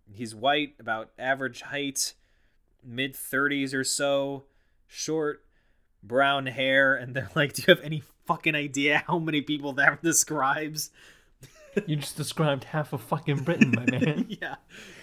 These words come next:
Speaker 1: I just really like the idea that the casting call was for the most boring man alive <laughs> to play Masters. <laughs>
Speaker 2: It's so funny 'cause I'm sitting here and I'm trying with all my might to recall Masters,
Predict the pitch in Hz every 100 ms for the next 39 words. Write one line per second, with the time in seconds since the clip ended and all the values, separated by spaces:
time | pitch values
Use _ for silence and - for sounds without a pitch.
0 | - - 160 147 147 135 151 147 143 139
1 | 131 110 180 135 127 131 127 123 123 135
2 | - - 117 - 123 107 113 107 107 107
3 | 113 - - 135 123 123 120 104 107 123
4 | 123 123 117 110 113 110 104 101 101 98
5 | 87 170 - - 202 185 - - 110 -
6 | 113 107 160 165 - - - - - 170
7 | - _ _ - 185 180 - 180 170 165
8 | 127 156 143 180 160 156 135 123 - 147
9 | 143 151 139 131 - 127 123 120 110 113
10 | 113 - 110 110 131 120 117 110 110 -
11 | 127 117